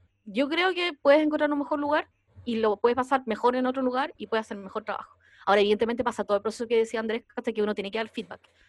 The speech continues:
No puede ser una pyme, ¿cachai? Que despide al principio, ¿cachai? Y nunca le dijiste que estaba mal o cómo mejorar o no los capacitas, o sea, si no funciona.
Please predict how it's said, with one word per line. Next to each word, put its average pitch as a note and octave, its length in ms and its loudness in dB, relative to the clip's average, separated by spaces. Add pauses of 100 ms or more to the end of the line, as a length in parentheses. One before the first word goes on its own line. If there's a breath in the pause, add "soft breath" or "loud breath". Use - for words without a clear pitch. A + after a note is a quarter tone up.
(300 soft breath)
No F#3+ 120 0
puede G#3 120 6
ser A3 140 4
una A3 100 2
pyme, A3+ 240 -2
¿cachai? A3+ 220 -2
Que A3 80 2
despide A3+ 340 4
al A3 120 2
principio, A3+ 360 -2
¿cachai? A#3 260 -2
Y A3 40 0
nunca A3+ 180 0
le A3+ 80 0
dijiste A3 320 -2
que - 60 -10
estaba G#3 240 2
mal A3+ 240 2
o G#3 100 2
cómo A3 160 2
mejorar G#3+ 480 0
o G#3 60 4
no G3+ 80 2
los F#3+ 100 0
capacitas, F#3 480 0
o E3 80 -14
sea, E3+ 160 -16
si - 120 -14
no F#3 60 -8
funciona. - 280 -6